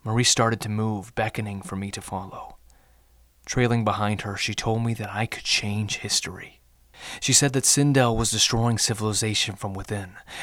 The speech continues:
and only I could stop her. I moved my lips, trying to form my swirling thoughts into words.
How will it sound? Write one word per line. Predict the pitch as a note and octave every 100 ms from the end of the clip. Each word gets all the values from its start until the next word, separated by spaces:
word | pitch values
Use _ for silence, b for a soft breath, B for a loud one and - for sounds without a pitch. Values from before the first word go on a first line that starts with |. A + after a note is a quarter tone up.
| B
and | A2
only | A#2+ A#2
I | G#2 G#2
could | G#2 G2+
stop | - G2+ G2+ -
her. | - - - _ _ _ _ _ _ _ _ -
I | A2+
moved | D3 D#3+ C3
my | B2
lips, | A#2 B2 -
trying | - C3 C3 C#3+
to | A#2+
form | - B2+ B2+ A#2
my | G2
swirling | - - A#2+ A#2
thoughts | G#2+ A2 A2+ -
into | G2 E2+
words. | G#2 A2 G2 -